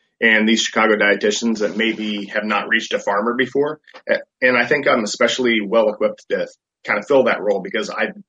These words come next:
been on the other side, right? Like, I've not, I'm not been a farmer, and then I've been a farmer. I like being a farmer a lot better, but I think I can tell the story in kind of in a language that they may understand a little bit better than somebody that's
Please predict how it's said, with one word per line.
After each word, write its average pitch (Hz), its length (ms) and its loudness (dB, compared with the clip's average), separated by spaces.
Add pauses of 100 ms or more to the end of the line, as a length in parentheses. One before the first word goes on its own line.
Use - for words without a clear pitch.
been 123 180 2
on 110 140 0
the 104 100 -2
other 98 160 -2
side, 98 300 -2
right? 92 220 -4
Like, 101 200 -8
I've 104 220 -2
not, 104 400 -4 (180)
I'm 107 240 -6 (460)
not 110 200 2
been 131 120 6
a 127 40 4
farmer, 135 500 4
and 107 140 0
then 120 140 2
I've 107 180 0
been 131 120 2
a 107 60 -2
farmer. 82 380 -8 (200)
I 104 80 -4
like 151 180 2
being 139 120 2
a 107 40 0
farmer 127 280 4
a 107 60 4
lot 107 200 2
better, 127 260 0
but 120 140 2
I 113 120 2
think 143 220 -6
I 135 80 2
can 117 100 -4
tell 120 180 -2
the 104 80 -8
story 127 500 -4 (420)
in 113 100 -12
kind 127 180 -2
of 131 60 0
in 120 100 0
a 98 100 -4
language 110 380 -4
that 101 160 -8
they 107 100 -2
may 104 240 -2
understand 98 440 -6
a 101 60 -4
little 101 200 0
bit 101 200 -4
better 101 300 0
than 101 180 -4
somebody 101 400 -2 (140)
that's 95 200 -8